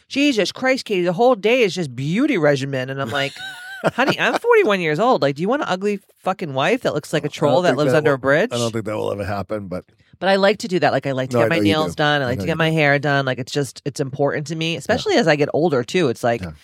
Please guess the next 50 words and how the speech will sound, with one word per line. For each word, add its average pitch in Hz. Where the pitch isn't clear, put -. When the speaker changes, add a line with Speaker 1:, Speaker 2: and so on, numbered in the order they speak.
Speaker 1:
you 165
can't 226
just -
slap -
some 151
wet 156
and -
Speaker 2:
And 151
Speaker 1:
wild 151
Speaker 2:
it's, 127
Speaker 1:
makeup 156
on 123
your 123
Speaker 2:
and -
Speaker 1:
face 135
Speaker 2:
it's 135
Speaker 1:
and -
go 127
Speaker 2:
a -
long 127
Speaker 1:
out. -
Speaker 2:
time, 82
and 135
you're 147
getting 120
served 87
by -
Speaker 1:
Yes. 104
Speaker 2:
people, 95
too, 143
where 104
they're 110
taking 107
care 107
of 92
you 107
Speaker 1:
Yes. 127
Speaker 2:
instead 117
of 101
you 104
just 101
taking 101
care 104
of 95
everybody, 104
like 92
the 95
house, 120
me, 110
Karina, 123